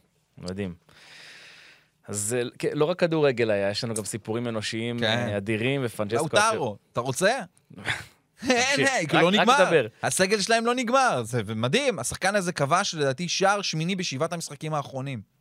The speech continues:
Speaker 2: הרס רומס את מילאן, מול כל, כל פעם שהוא משחק נגדה, הוא כובש נגדה. מזכיר לי את איקרדי שהיה גומר אותנו. עוד ארגנטינאי, אלוף עולם.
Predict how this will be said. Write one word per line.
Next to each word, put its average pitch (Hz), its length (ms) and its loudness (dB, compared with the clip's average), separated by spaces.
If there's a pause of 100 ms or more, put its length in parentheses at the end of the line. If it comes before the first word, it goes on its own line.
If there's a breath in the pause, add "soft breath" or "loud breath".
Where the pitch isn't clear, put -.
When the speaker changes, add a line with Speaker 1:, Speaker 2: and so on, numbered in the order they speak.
(760 soft breath)
Speaker 2:
הרס 185 440 2
רומס 170 680 2
את 190 140 -2
מילאן, 202 380 0
מול 151 140 0
כל, 185 220 0
כל 214 140 2
פעם 220 120 2
שהוא 196 120 -2
משחק 190 320 -4
נגדה, 196 200 0
הוא 190 140 2
כובש 185 360 0
נגדה. 139 240 -2
מזכיר 107 400 -4
לי 151 140 2
את 135 240 -4 (300)
איקרדי 135 600 0
שהיה 107 180 -2
גומר 110 300 -4
אותנו. 98 380 -10 (640)
עוד 175 280 2
ארגנטינאי, 135 720 0 (140)
אלוף 175 380 2
עולם. 190 460 2